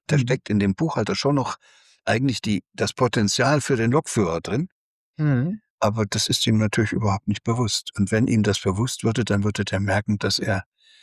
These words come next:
Speaker 1: eigentlich die ganze, das ganze Leben lang dafür unterwegs gewesen ist, um diesen Traum vom Lokführer auf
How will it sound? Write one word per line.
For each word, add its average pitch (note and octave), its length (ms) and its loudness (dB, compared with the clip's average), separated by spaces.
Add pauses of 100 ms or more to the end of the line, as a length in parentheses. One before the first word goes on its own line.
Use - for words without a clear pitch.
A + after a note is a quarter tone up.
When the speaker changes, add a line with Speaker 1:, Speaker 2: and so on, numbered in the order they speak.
(160)
Speaker 1:
eigentlich G#2 420 -2
die G#2+ 100 -4
ganze, G2 280 -2
das - 240 -6
ganze A2+ 280 2
Leben G#2+ 320 2
lang F2 200 -2
dafür - 320 -2
unterwegs F#2+ 540 -2
gewesen - 460 -6
ist, - 280 -10 (600)
um F#2+ 240 2 (100)
diesen G#2 340 2
Traum G2+ 300 2
vom G2 180 2
Lokführer F#2+ 600 0
auf - 220 -2